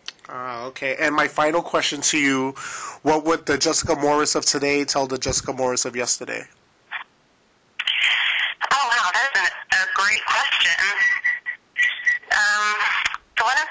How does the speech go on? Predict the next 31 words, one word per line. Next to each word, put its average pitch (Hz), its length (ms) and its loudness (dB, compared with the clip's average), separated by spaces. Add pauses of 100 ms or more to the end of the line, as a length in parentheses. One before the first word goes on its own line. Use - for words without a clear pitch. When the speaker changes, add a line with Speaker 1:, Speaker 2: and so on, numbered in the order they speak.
(380)
Speaker 2:
today 170 420 2
would 180 160 0
tell 185 260 2
the 190 80 0
one 180 140 2
of, 175 200 2
I 196 60 2
mean, 196 160 2
like, 185 160 0
literally 202 400 0
yesterday 226 540 0
or, 170 160 2
like, - 420 0
maybe - 200 0
years 156 240 0
ago? - 240 2
Speaker 1:
Oh, 190 180 2
years 160 300 2
Speaker 2:
Or, 170 40 2
like, 135 140 2
Speaker 1:
ago. 127 100 0 (840)
Speaker 2:
oh, 185 200 2
okay. - 220 0 (500)
<laughs> - 840 2
Um, 196 720 2 (200)
<laughs> - 1300 -2
I 240 140 2
would 285 160 0 (160)
say 196 580 2 (2000)
just - 160 -2
to, - 400 0